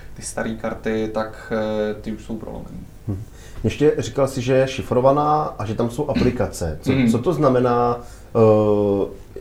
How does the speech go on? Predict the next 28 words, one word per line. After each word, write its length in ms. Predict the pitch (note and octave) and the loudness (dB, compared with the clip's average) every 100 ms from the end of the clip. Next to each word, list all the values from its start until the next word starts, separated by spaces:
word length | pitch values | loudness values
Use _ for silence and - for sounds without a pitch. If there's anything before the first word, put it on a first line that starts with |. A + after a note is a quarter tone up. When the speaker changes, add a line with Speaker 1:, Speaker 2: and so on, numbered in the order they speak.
| - | -4
Speaker 2:
jako 180 | G#2+ A#2 | -2 0
technicky? 1000 | A2 - A2 - - - A2 G#2+ G#2+ A2 - - | -2 0 -2 -2 -6 0 2 4 0 -4 -10 2
Tam 120 | C3 | 6
je 40 | |
nějaký 220 | C#3+ C#3 C3+ | 6 4 2
procesor, 840 | A#2+ - D3+ - D3+ D3+ D3+ D#3+ - - - | 2 0 0 4 6 8 6 2 -10 -16 0
eh, 580 | A#2+ B2 B2 A#2+ - | 4 6 6 4 0
ta-, 140 | - C3+ | 0 4
který 180 | C3+ C3+ | 6 6
vykonává 460 | B2+ C#3 C3 C3 | 6 6 6 6
tu 160 | C3 - | 4 0
aplikaci? 580 | - D3 G3+ G#3 A#3 C4 - - | 2 2 0 -4 -6 -8 -10 0
Speaker 1:
Ne, 120 | B2+ | 4
ne, 80 | A#2 | 6
Speaker 2:
Nebo 100 | B2+ | 8
Speaker 1:
ne, 100 | A#2+ | 6
představme 460 | - - - - D#3 | 4 -2 -4 -6 -6
si, 100 | E3 | -6
představme 520 | - B2+ A#2+ B2+ C3 | -6 -8 -6 -8 -6
si 140 | C#3 | -4
to 100 | C#3 | 0
jako... 600 | C3 B2+ C#3+ C#3 C3+ C3+ - - - - - - - - - - - - - - - - - - - - - | 0 2 4 6 6 2 -6 -16 -18 -18 -18 -18 -18 -18 -18 -18 -18 -18 -18 -18 -18 -18 -20 -20 -18 -18 -10
Ta 80 | - | -8
karta 300 | A#2+ A2+ A#2 | -4 -2 2
je 60 | B2+ | 0
v 80 | B2 | 0
podstatě 320 | - A#2+ B2+ | -6 -6 -4
kontejner 680 | A#2+ A2 A2 A#2 A#2 A#2 | -4 -2 0 2 2 2